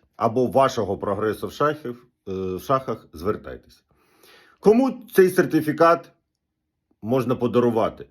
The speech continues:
Та дуже просто. Всім тим, хто полюбляє шахи. Хто хоче грати онлайн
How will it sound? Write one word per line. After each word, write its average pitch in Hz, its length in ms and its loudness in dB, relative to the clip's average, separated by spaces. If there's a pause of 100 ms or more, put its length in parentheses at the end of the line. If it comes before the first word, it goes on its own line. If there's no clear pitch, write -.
(160)
Та 95 100 -10
дуже 104 300 -4
просто. 110 500 -2 (320)
Всім 127 420 0
тим, 185 420 0
хто - 180 -2
полюбляє 98 540 2
шахи. - 400 -8 (440)
Хто - 180 0
хоче 208 320 4
грати 117 600 2
онлайн 107 640 0